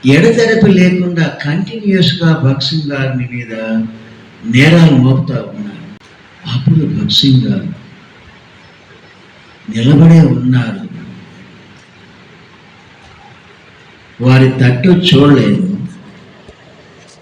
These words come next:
మరి కింది కూడా ముఖం పెట్టలేదు.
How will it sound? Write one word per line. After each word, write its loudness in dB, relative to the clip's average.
మరి -6
కింది 0
కూడా -6
ముఖం 2
పెట్టలేదు. 0